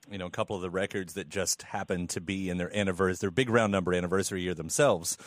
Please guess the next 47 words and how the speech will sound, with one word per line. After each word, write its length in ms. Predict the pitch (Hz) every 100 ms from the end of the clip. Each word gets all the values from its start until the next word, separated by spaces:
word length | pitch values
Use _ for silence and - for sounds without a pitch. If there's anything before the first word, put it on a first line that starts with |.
| - - - 117
Down 200 | 151 180
on 80 |
the 80 | 151
Farm 460 | - 151 135 113 95
was, 340 | 110 113 -
it's 220 | 113 117
sort 220 | - 127 113
of 60 |
storied 360 | - 127 110 107
as, 260 | 101 95
as 240 | 107 107 92
the 100 | 98
final 380 | - 120 107 90
one 400 | 98 95 87 85 95
before 580 | 92 - 107 85 78 -
things 320 | - 107 87 -
took 160 | -
off 160 | 87 80
again 260 | 85 87
ten 160 | 80 95
years 200 | 82 78
later. 200 | 98 87
But, 260 | 76 90 98
uh, 140 | 87 - - -
did 160 | 123 180
it 140 | 247
feel, 380 | - - 190 196
you 160 | 165 165
know, 100 | 156
we 220 | 151 180
were 80 | 180
talking 220 | 190 208
about 160 | 160 143
it, 100 | 135
the, 180 | 147 135
you 200 | 123 127
know, 80 |
Little 240 | 120 139 135
Feat 220 | 143 127
maybe 300 | 120 135 120
always 360 | 120 131 127 110
being 200 | 123 117
a 60 |
different 280 | 110 120 98
band 260 | 117 127 104
or 60 |
whatever. 380 | 95 98 95 92